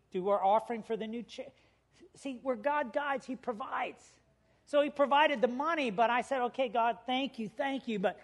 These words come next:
money's not enough. We need some people." And I'm not kidding. We go home from this conference.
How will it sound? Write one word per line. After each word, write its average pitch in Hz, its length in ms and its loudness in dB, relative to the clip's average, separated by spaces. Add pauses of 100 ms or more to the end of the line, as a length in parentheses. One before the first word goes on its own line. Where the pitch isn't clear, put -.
(220)
money's 226 360 0
not 240 200 -2
enough. 254 340 -4
We 226 140 -4
need 233 180 -4
some 208 180 -10
people." 254 520 -4 (920)
And 214 140 -2
I'm 277 100 2
not 311 180 0
kidding. 285 280 -4
We 277 100 -2
go 302 120 0
home 277 220 4
from 269 140 -12
this 277 160 -6
conference. 208 580 -4